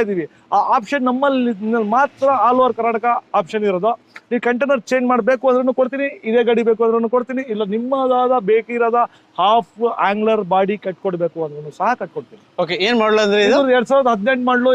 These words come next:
Speaker 1: ಎಫ್ ಸಿ ಇನ್ಶೂರೆನ್ಸ್ ಫ್ರೆಶ್, ಮೂರು ಲಕ್ಷದ ನಲ್ವತ್ತು ಸಾವಿರ ಆಗುತ್ತೆ. ಅದೇ ಈ ಗಾಡಿಗೂ ಹದಿನೈದು ಸಾವಿರ ರೂಪಾಯಿ ಡಿಸ್ಕೌಂಟ್ ಆಗುತ್ತೆ.
Speaker 2: ಓಕೆ.
Speaker 1: ಎಪ್ಪತ್ತೈದರಿಂದ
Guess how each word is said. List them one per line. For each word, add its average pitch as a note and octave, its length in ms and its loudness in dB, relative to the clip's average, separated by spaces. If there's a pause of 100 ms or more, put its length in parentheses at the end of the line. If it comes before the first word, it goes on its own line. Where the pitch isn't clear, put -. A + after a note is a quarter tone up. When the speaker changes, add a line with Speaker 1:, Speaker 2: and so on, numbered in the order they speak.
Speaker 1:
ಎಫ್ - 140 -4
ಸಿ B3 100 -6
ಇನ್ಶೂರೆನ್ಸ್ A#3+ 380 0
ಫ್ರೆಶ್, A#3 260 -2 (240)
ಮೂರು B3 220 2
ಲಕ್ಷದ A3+ 320 -4
ನಲ್ವತ್ತು A3+ 280 2
ಸಾವಿರ A#3 220 2
ಆಗುತ್ತೆ. A3+ 260 -2 (160)
ಅದೇ A3+ 160 2 (240)
ಈ C4 40 0 (120)
ಗಾಡಿಗೂ A#3+ 260 0 (300)
ಹದಿನೈದು G3+ 320 -4
ಸಾವಿರ A3+ 140 -2
ರೂಪಾಯಿ G#3+ 220 -2
ಡಿಸ್ಕೌಂಟ್ G#3 340 -2
ಆಗುತ್ತೆ. A#2+ 280 -10 (360)
Speaker 2:
ಓಕೆ. F3+ 180 -8
Speaker 1:
ಎಪ್ಪತ್ತೈದರಿಂದ C4+ 640 0